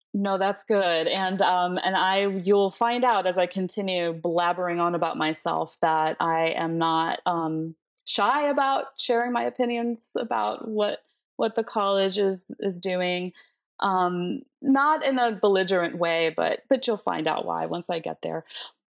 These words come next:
Any case, so yes, uh, college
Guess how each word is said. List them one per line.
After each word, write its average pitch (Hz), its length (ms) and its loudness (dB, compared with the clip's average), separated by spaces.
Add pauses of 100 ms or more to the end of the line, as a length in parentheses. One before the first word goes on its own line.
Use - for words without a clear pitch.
(480)
Any 294 140 4
case, 165 460 0
so 220 560 4 (340)
yes, - 400 0
uh, 208 320 2
college 285 560 2